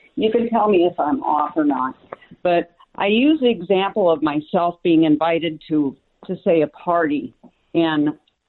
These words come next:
I probably don't know most of the people there. But before I get there, I purpose in my heart that I'm gonna choose to be friends with everyone there. Uh,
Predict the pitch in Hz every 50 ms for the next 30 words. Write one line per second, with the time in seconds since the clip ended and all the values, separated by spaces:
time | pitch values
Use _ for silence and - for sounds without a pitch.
0 | _ _ - 196 196 185 190 233 254 233 240 269 247 220 - 160 156 - - 196
1 | 196 196 196 190 185 185 180 180 180 - _ 175 151 156 - - - 196 170 -
2 | - 156 156 147 151 160 147 139 - - - - _ _ _ _ _ _ - -
3 | - _ _ _ _ _ - 175 190 190 190 - - _ - 202 190 - - 233
4 | 233 233 226 220 208 190 185 _ _ _ _ - 170 170 165 175 196 202 202 _
5 | 180 160 160 165 165 165 _ _ _ _ _ _ _ - 180 175 - - 196 220
6 | 214 - 202 196 - - 202 180 170 160 156 160 170 180 - 311 311 233 170 151
7 | - - - _ _ _ _ _ _ _ _ _ _ _ _ - 190 202 226 254
8 | 254 254 247 247 240 247 - - 247 233 220 214 208 - _ 208 196 196 185 180
9 | - 202 190 185 180 180 170 165 156 - - 170 165 180 175 165 165 165 160 156
10 | 147 139 - - - - - _ _ _ _ _ _ _ _ _ _ _ _ _
11 | _ _ _ _ _ _ _ _ _ _ _ _ _ _ _ _ _ _ _ _
12 | _ _ _ - 147 151 143 143 143